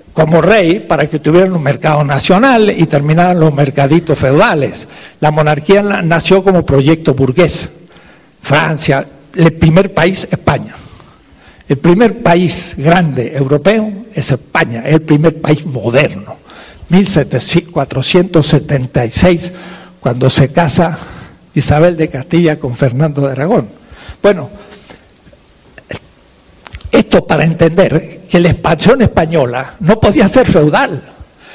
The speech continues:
Además, la expansión tocó América. ¿Y qué es lo que buscó? El oro y la plata.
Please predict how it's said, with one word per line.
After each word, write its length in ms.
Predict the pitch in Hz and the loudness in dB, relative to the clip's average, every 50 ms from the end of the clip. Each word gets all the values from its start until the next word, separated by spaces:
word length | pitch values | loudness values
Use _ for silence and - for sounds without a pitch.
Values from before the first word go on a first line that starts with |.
| - - - | -16 -4 -2
Además, 380 | 160 180 180 196 214 240 247 | 2 2 2 2 2 2 2
la 60 | 220 | 2
expansión 520 | 196 170 - 190 175 170 - 220 233 - - - - | 2 0 0 0 0 2 2 2 2 2 0 -4 -4
tocó 240 | - 160 - - 226 | -2 -2 0 2 0
América. 640 | 233 262 247 214 180 175 156 143 - 165 151 151 147 - - _ _ - - - - | 0 2 0 -2 -2 -2 -4 -4 -4 -4 -4 -4 -8 -14 -20 _ _ -20 -20 -4 0
¿Y 100 | - 190 - | 0 0 4
qué 100 | - 254 | 4 4
es 60 | 254 | 4
lo 140 | 247 226 240 | 2 2 2
que 100 | 240 220 | 2 2
buscó? 360 | 208 196 180 - 240 233 - | 4 2 2 2 2 2 4
El 160 | 151 139 120 | 2 2 4
oro 240 | - - 160 151 156 | 4 4 4 2 2
y 80 | 156 | 2
la 180 | 165 165 170 170 | 2 2 0 0
plata. 480 | - 226 226 - - - 131 113 110 | 0 0 -2 0 -2 -4 -6 -6 -8